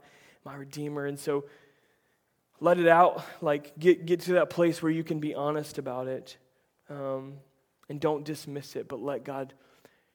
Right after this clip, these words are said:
transform it as we know that he is our peace.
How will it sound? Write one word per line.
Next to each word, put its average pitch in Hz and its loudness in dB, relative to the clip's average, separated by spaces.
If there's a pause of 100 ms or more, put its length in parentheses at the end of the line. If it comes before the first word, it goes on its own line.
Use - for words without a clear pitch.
transform 143 -4
it 127 -6 (600)
as 139 -10
we 135 -8
know 139 0
that 135 -2
he 139 -10
is 131 -8
our 120 -10
peace. - -12